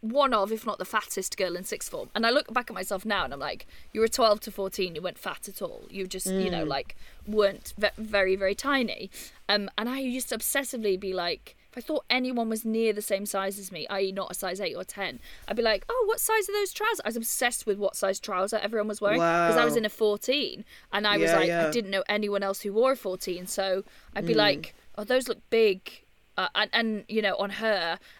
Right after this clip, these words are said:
Speaker 1: and she's not tiny, so I'd be tr-, constantly trying to, like,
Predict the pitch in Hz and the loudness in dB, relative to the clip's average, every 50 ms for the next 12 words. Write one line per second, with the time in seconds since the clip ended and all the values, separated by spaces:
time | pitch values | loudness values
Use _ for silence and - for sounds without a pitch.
0 | - - 220 - - 254 247 233 214 - - - - 220 220 240 240 - - - | -8 -6 -4 -4 -2 0 0 0 0 -2 -4 -4 -2 -2 2 2 2 0 0 -4
1 | - - - - 226 220 220 208 214 - 254 - - - - 226 - 240 226 - | -8 -6 -6 -2 0 2 2 2 0 -2 -6 -2 0 0 0 0 -2 -6 -14 -14
2 | - - - - - 294 277 - - - - - - 202 294 - - - - 247 | -20 -10 -8 -8 -4 -4 -6 -6 -6 -14 -14 -6 -6 -6 -4 -2 -6 -4 -4 -4
3 | - 214 226 - - 220 196 202 190 - - 196 190 180 - - | -4 -4 -4 -4 -4 -4 -2 -2 -4 -4 -4 -4 -6 -6 -6 -10